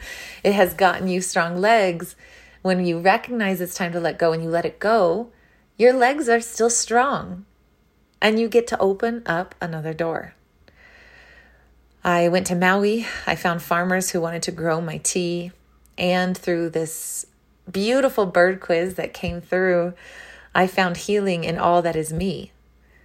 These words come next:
One by one, the answers came through that if I could kill them all, I could maybe bring them back too. So today I get to share the two that within twenty twenty-one got to make a comeback.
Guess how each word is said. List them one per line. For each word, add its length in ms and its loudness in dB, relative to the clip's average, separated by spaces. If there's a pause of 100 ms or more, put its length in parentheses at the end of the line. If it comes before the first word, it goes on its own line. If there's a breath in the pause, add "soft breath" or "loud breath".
(360 soft breath)
One 380 0
by 160 4
one, 420 0
the 180 -6
answers 380 -4
came 240 -10
through 300 0
that 100 2
if 160 -2
I 120 2
could 260 -6
kill 240 0
them 180 -4
all, 380 4
I 180 -2
could 240 -10
maybe 380 -8
bring 320 -6
them 160 -10
back 260 -10
too. 380 -4 (1400 loud breath)
So 160 -4
today 420 4
I 80 6
get 160 -2
to 100 -4
share 680 0
the 100 -4
two 720 2
that 220 4
within 300 0
twenty 280 -4
twenty-one 540 -4
got 220 -4
to 100 -8
make 180 -8
a 40 -6
comeback. 640 -6